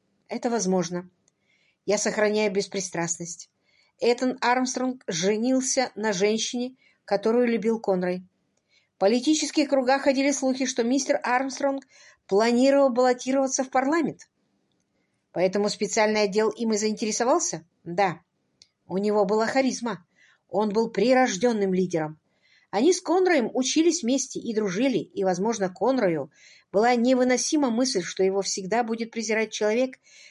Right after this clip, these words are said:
который во всём, за исключением своей безумной политики, был лучше Конроя. «Маркус, твои люди обыскивали коттедж и постройки во дворе.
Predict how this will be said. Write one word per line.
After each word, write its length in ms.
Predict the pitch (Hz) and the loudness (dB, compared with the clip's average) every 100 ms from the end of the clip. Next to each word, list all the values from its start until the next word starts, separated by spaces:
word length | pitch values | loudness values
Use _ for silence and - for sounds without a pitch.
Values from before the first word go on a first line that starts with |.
| - | -2
который 280 | 208 254 | 2 4
во 140 | 254 262 | 6 4
всём, 460 | 254 - 202 160 _ _ _ _ - | 2 0 0 -2 _ _ _ _ -6
за 120 | 175 | -6
исключением 540 | 170 185 185 202 190 | -4 -4 0 0 0
своей 240 | 180 190 185 | 0 0 0
безумной 380 | 180 196 180 | 0 -2 -2
политики, 640 | 175 185 277 285 262 269 - _ _ | 0 -2 -2 -4 -8 -10 -10 _ _
был 300 | 175 220 370 - | -4 -2 -2 -4
лучше 480 | 196 247 254 - 170 | -4 -4 -4 -6 -4
Конроя. 600 | 180 170 160 147 139 - _ _ _ _ _ _ _ _ _ _ _ _ _ _ _ | -4 -4 -4 -6 -8 -16 _ _ _ _ _ _ _ _ _ _ _ _ _ _ _
«Маркус, 520 | - 226 214 - - - | -2 0 0 -4 -6 2
твои 200 | 202 208 | 4 4
люди 240 | 247 240 | 2 2
обыскивали 560 | - 208 240 - 240 226 | 0 0 -2 -2 -4 -2
коттедж 440 | 220 214 254 - | -2 2 0 0
и 60 | 233 | -4
постройки 480 | 208 196 226 233 226 | -4 -2 -2 -2 -2
во 100 | 208 | -2
дворе. 360 | 202 202 156 | 0 2 0